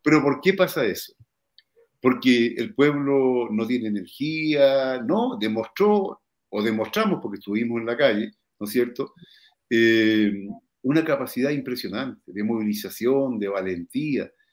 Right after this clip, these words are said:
Quedaron una cantidad de compañeros con daños oculares, compañeros súper golpeados, eh, heridos, eh, presos políticos, etcétera. ¿Ya? No fue menor.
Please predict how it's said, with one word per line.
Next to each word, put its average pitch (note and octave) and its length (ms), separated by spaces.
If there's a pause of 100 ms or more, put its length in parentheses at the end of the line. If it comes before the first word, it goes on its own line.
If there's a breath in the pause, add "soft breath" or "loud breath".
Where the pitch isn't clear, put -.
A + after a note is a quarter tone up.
(180)
Quedaron - 240
una F3 80
cantidad D3 460
de D#3+ 100
compañeros B2+ 580
con G#2 300
daños A#2+ 320
oculares, G#2+ 720
compañeros G#2 720 (140)
súper B2 420
golpeados, G#2 880 (560)
eh, G2+ 1000
heridos, A2+ 960 (120)
eh, G2+ 500 (120)
presos C3+ 400
políticos, A2 640 (360)
etcétera. B2 640 (840)
¿Ya? A#2+ 300
No D3 120
fue E3+ 160
menor. G#2+ 400